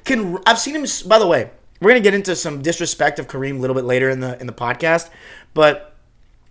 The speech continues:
I've seen him, I saw him switch on to Dennis Johnson and send a shot in the second row.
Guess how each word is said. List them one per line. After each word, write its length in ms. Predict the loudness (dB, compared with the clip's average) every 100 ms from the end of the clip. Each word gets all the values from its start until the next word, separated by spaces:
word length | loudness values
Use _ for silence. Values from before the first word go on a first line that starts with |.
| -6
I've 120 | -2
seen 200 | 0 0
him, 160 | -2 -4
I 60 | -6
saw 220 | -2 -2
him 100 | -2
switch 340 | -4 0 0
on 100 | -2
to 60 | -4
Dennis 280 | -4 -6 -6
Johnson 500 | -4 -4 -4 -8 -10
and 160 | -12 -8
send 280 | -4 -4 -4
a 60 |
shot 200 | -4 -4
in 60 | -6
the 60 |
second 320 | -4 -4 -4 -2
row. 380 | 2 2 0